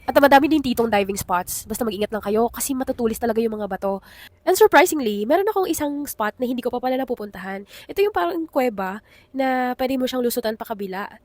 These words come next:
So, ayan, makikita mo yung linis ng tubig niya. At actually, may mga nakita kami dyan, mga isda.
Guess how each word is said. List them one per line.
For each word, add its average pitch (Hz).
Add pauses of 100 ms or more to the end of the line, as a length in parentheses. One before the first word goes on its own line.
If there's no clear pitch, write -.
(440)
So, 247
ayan, 277
makikita 254
mo 226
yung 233
linis 220
ng 220
tubig 214
niya. 208 (320)
At 262
actually, 285
may 269
mga 254
nakita 262
kami 240
dyan, 233
mga 226
isda. 202